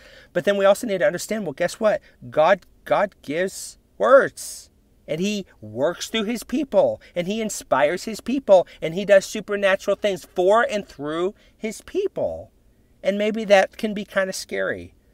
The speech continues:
But God is calling us to worship in spirit and in truth, not just in spirit, and not just in truth, but spirit and truth. And that's how we need to approach this, the church in the West, and that's also how we need to approach this understanding of this question of who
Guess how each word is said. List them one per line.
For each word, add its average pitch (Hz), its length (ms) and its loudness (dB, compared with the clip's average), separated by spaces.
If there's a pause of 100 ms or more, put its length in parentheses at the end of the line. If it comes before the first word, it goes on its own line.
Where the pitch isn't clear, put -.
(120)
But 156 220 -2
God 170 260 8
is 185 120 -4
calling 175 280 2
us 151 100 -10
to 160 100 -8
worship 151 360 -8
in 165 160 -10
spirit 311 540 4
and 170 180 0
in 165 100 -6
truth, 180 200 -2
not 220 220 6
just 294 200 4
in 208 120 0
spirit, 151 500 2 (180)
and 202 120 -2
not 214 180 2
just 220 200 -2
in 202 140 -4
truth, 208 240 -4
but - 140 8
spirit 185 400 0
and 185 220 2
truth. 160 320 -2 (220)
And 143 200 -2
that's 175 340 4
how 185 140 2
we 151 140 -4
need 147 240 -6
to 139 140 -6
approach 131 800 2 (400)
this, 143 640 -2 (200)
the 123 120 -6
church - 680 2 (1040)
in 170 120 -4
the 185 80 0
West, 196 440 6
and 165 140 -2
that's 175 160 0
also 185 280 6
how 156 160 4
we 156 120 -2
need 147 180 -6
to 139 100 -6
approach 127 380 -2
this 135 140 -10
understanding 113 760 -8
of 98 320 -12
this 107 160 -14
question 104 460 -10
of 90 120 -16
who 113 360 -10